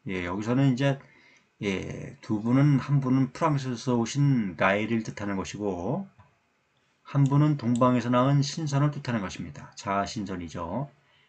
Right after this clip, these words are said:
아리랑 동산을 설립을 하는. 그래서 이 두 사람이 가져오는 그 삼각형이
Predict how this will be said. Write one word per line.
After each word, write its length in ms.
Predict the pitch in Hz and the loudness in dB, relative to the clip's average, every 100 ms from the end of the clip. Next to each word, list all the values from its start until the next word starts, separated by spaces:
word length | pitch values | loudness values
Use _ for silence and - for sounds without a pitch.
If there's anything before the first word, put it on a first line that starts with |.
| - | 0
아리랑 480 | 101 104 113 117 113 | 2 2 2 2 0
동산을 440 | 104 95 98 101 | -4 -4 -4 -4
설립을 420 | - 113 101 101 | -6 -6 -6 -8
하는. 420 | 87 82 82 143 - _ _ _ _ _ _ _ _ _ _ _ _ - | -8 -8 -6 -6 -8 _ _ _ _ _ _ _ _ _ _ _ _ -2
그래서 320 | 123 135 156 | 2 4 4
이 220 | 147 147 | 4 2
두 200 | - 120 | -2 -6
사람이 380 | 113 127 127 139 | 0 2 4 2
가져오는 840 | 135 101 113 113 135 135 104 - _ _ - | 0 0 2 4 4 2 0 -6 _ _ -8
그 560 | 98 95 90 85 85 | -4 -2 -4 -6 -8
삼각형이 920 | - - 160 143 - 123 110 95 139 | -12 -8 -2 -2 0 0 0 0 -2